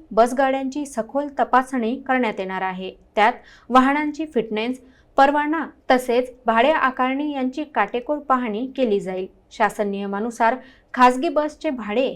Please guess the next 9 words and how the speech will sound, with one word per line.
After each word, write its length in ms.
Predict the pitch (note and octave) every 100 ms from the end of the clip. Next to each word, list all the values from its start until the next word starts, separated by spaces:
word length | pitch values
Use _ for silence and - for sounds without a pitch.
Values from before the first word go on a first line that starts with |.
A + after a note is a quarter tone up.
| -
हे 100 | A#3
राज्य 300 | A3+ A3 D4+
परिवहन 540 | D4+ C#4+ C#4+ C#4+ C#4
बसच्या 480 | A3 A#3+ - A3 A#3 C4 - - _ -
एक 280 | D4 D4+ -
पॉइंट 240 | D4 D#4 -
पाच 320 | A#3+ B3+ - _ _ B3
पटपर्यंतच 680 | B3+ - B3 A#3 A3+ D4 -
असावे. 420 | G#3+ G3 F#3 F#3+